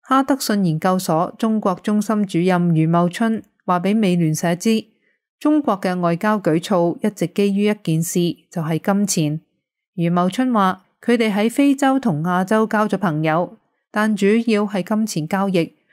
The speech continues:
呢一啲交易性嘅往來並唔能夠形成長久嘅友誼。鄭欽模表示，喺非洲、拉丁美洲呢一啲國家民主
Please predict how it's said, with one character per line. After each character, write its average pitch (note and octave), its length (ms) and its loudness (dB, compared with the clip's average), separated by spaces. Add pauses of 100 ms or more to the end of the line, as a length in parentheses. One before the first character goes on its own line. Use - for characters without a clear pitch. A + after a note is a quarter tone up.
(140)
呢 C4+ 120 0
一 D4 60 4
啲 C#4+ 240 2
交 C#4 220 0
易 G3+ 180 -2
性 F3+ 240 -2
嘅 F3+ 100 2
往 D#3+ 220 2
來 D#3+ 320 0 (180)
並 F#3 160 0
唔 F3 120 2
能 E3 240 0
夠 G3 200 0
形 E3 160 0
成 D#3+ 240 -2
長 D#3 280 -2
久 D#3 200 0
嘅 G#3 140 -2
友 E3 220 0
誼。 E3 320 0 (960)
鄭 F#3+ 220 0
欽 A3 120 0
模 F#3 220 2
表 E3+ 180 0
示， F#3 400 0 (180)
喺 F#3 140 0
非 A#3 220 0
洲、 A#3 420 0
拉 A3 200 -2
丁 A3 180 -2
美 F#3 180 2
洲 A3+ 380 0
呢 A#3 120 0
一 A#3 40 2
啲 A#3+ 260 2
國 F3+ 220 -2
家 A3+ 200 0
民 D#3+ 200 0
主 F3+ 120 -2